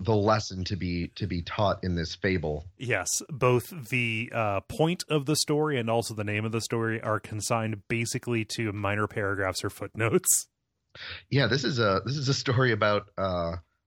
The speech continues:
Speaker 1: a very sad child.
Speaker 2: Yep, a very sad child who is, uh, he, he, he is born to circumstances.
Speaker 1: Yep.
Speaker 2: Um, yeah,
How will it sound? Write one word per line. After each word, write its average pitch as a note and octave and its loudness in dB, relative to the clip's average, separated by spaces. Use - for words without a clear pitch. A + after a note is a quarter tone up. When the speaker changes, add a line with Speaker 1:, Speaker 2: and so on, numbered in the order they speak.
Speaker 1:
a G#2+ 0
very G2+ 4
sad G2 0
child. E2+ 0
Speaker 2:
Yep, A#3 -4
a E3+ 0
very E3 2
sad D#3+ 0
child C#3 0
who B2 -2
is, G#2+ -4
uh, G#2 0
he, A#2 -8
he, B2+ -6
he A#2+ -4
is G#2 -2
born C#3 -2
to D3 -2
circumstances. A2+ -4
Speaker 1:
Yep. A#2+ 2
Speaker 2:
Um, G#2+ 0
yeah, E3+ -2